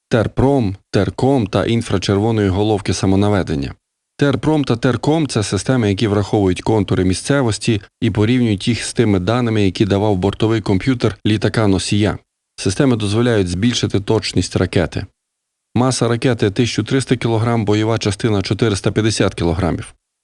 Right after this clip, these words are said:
Боєголовка є дворівневою. Спочатку кумулятивний заряд пропалює броню, бетон чи землю, а потім більша її частина проникає всередину цілі,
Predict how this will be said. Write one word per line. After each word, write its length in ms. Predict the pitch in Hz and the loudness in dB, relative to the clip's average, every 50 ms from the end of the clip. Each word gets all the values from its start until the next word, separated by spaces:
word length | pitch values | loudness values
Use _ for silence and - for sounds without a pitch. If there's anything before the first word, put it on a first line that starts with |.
| _ _ _ - | _ _ _ -2
Боєголовка 640 | 101 110 117 120 104 110 127 143 180 180 - - 120 | 0 2 2 4 2 2 2 2 0 0 0 0 2
є 160 | 123 131 131 | 2 2 2
дворівневою. 800 | 104 92 110 127 127 127 117 131 131 113 92 90 92 92 92 104 98 | 2 2 2 2 2 4 2 2 2 2 2 0 0 -2 -4 -6 -8
Спочатку 500 | - - - - - 135 120 - 123 113 | -8 -4 -4 -2 0 -2 0 0 -4 -2
кумулятивний 680 | - 131 123 127 123 120 120 117 147 131 117 117 110 | 0 0 2 2 2 2 2 0 0 0 2 0 0
заряд 380 | 98 90 113 117 117 110 98 - | 0 0 0 0 0 0 -2 -2
пропалює 580 | - 120 113 113 - 131 117 113 107 104 101 95 | -2 0 0 2 2 0 0 2 2 0 0 0
броню, 440 | 90 104 113 123 123 139 143 135 | 0 2 2 2 2 2 2 0
бетон 500 | 104 95 104 101 - - 120 117 104 95 | 2 0 0 0 0 0 0 2 2 0
чи 180 | - - 101 92 | 0 0 -2 0
землю, 500 | 85 95 123 139 151 156 156 160 156 147 - _ | 0 0 0 0 0 0 0 0 -2 -2 -6 _
а 100 | - 101 | -2 -2
потім 460 | 95 - 131 131 - - 127 120 110 95 | 2 2 0 0 2 2 2 2 2 2
більша 360 | 90 120 135 123 - - 110 | 2 2 2 2 0 0 0
її 200 | 110 110 113 104 | 0 0 -2 0
частина 500 | - 107 98 - - 139 143 147 127 107 | 0 -2 -2 0 0 0 2 2 0 0
проникає 480 | - 110 104 101 104 - 123 117 107 | 0 0 0 0 0 0 0 0 0
всередину 640 | 95 - - - 123 120 120 110 95 98 92 92 92 | 0 -2 0 0 2 2 2 2 2 2 2 2 0
цілі, 420 | - - - 151 156 156 151 139 | 0 0 0 0 0 0 -2 -4